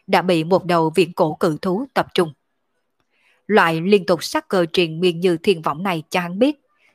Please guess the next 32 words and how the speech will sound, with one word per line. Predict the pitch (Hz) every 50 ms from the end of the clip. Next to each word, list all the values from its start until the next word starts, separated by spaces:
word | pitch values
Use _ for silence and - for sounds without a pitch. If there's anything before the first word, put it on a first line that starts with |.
| _ -
tại | 214 208 254
trong | - 233 208 -
cổ | - 180 160 156
khí | - - 214 190 226 - -
cơ | 202 180
này | 170 175 165 160
dẫn | 170 165 156 180
dắt, | 233 294 311 _ _ _ _ _ _ _ _
hắn | - - 190 175 180
muốn | 190 180 226
không | - - - 202 156 160
giết | 226 285 - -
chết | 294 302 - -
đối | 180 175 220 -
phương | - 190 175 170 160 - _ _ -
mà | 190 190 180 165
triệt | 156 - 202 165 -
để | 175 214 208 165
thoát | - - 302 - _ _ -
thân, | - 190 170 151 - _ _ _ _ _ _ _ -
thì | - 208 185 175
không | - - 233 202
thể | 214 175 156
nghi | 180 202 190
ngờ | 165 170 175 165 156 151 _ _ -
là | 190 196 180
nói | 165 175 175 208 277 254
chuyện | - 202 170 156 151
hoang | 139 190 185 170 160
đường | 165 165 160 156 151 156
viển | 180 156 151 170
vông. | 208 190 160